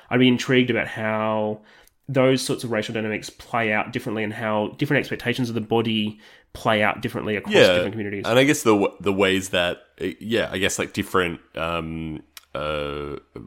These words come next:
Speaker 2: racial identities are, are, are coded differently in terms of gender and in terms of sexuality and,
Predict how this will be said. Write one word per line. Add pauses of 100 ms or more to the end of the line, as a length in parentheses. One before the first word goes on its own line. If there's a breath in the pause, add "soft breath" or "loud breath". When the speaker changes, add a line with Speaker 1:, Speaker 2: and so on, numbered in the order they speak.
Speaker 2:
racial
identities
are,
are, (100)
are
coded (160)
differently
in
terms
of
gender
and
in
terms
of
sexuality
and,